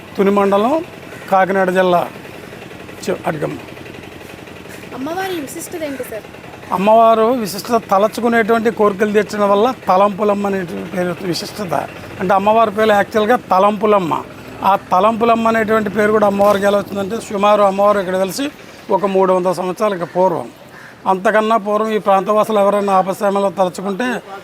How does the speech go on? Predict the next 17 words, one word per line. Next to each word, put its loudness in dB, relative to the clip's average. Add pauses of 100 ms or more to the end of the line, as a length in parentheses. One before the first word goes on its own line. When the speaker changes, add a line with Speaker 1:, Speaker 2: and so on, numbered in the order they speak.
(160)
Speaker 1:
అమ్మవారు 4
సాక్షాత్కరించి 0
ఓ -2
పాపలో 0
వచ్చి -4
వాళ్ళ 0
కోరికలు -4
తీర్చేవారట. -4 (580)
తలుచుకోగానే 0
ప్రత్యక్షమై -6
కోరికలు -2
తీరుస్తుంది -8
కాబట్టి -2 (180)
తలంపులమ్మ 0
అని -4
చెప్పి -8
పిలుచుకునేవారు. -10